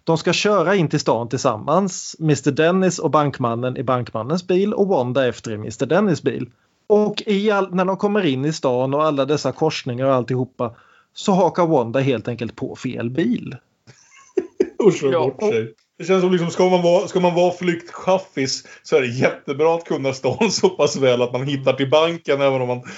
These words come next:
Speaker 2: råkar köra fel i en korsning. Eh, men riktigt så
Speaker 3: Ja.
Speaker 2: långt kom inte planeringen. Eh.
Speaker 3: Nej, hon blev stopp-, hon blev stoppad av polis för någon slags, eh, trafikförseelse. Jag vet inte om hon har fel på, eh, registreringsskyltarna eller någonting. Han, det är inte så att han misstänker henne för något,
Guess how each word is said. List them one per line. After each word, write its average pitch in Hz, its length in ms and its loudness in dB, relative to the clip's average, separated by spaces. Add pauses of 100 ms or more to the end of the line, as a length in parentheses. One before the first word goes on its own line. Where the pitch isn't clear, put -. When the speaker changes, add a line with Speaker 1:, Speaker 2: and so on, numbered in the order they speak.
(120)
Speaker 2:
råkar 135 220 2
köra 131 240 2
fel 156 300 2
i - 20 0
en 151 80 -2
korsning. 135 420 -2 (420)
Eh, 139 380 4
men 160 120 2
riktigt 175 240 0
så - 80 4
Speaker 3:
Ja. 175 80 4
Speaker 2:
långt 170 240 2
kom 165 240 2
inte 143 120 -4
planeringen. 139 560 0 (520)
Eh. 147 160 -2 (500)
Speaker 3:
Nej, 165 100 4
hon 170 140 2
blev 175 220 0
stopp-, 175 300 0
hon 165 160 -6
blev 170 100 -4
stoppad 160 360 -2
av 156 200 0
polis 185 460 -2
för 165 140 -2
någon 151 200 2
slags, 131 520 -4
eh, 131 120 -4
trafikförseelse. 117 920 -2
Jag 117 60 2
vet 120 100 -2
inte 117 120 0
om 110 60 2
hon 113 160 2
har 113 140 2
fel 113 280 0
på, 113 340 2
eh, 113 520 0
registreringsskyltarna 110 960 0
eller 110 140 0
någonting. 107 460 2
Han, 117 340 0
det 123 60 0
är 123 40 4
inte 120 180 0
så - 80 0
att 120 100 0
han 117 120 0
misstänker 117 420 -2
henne 101 200 0
för 113 100 -4
något, 104 220 0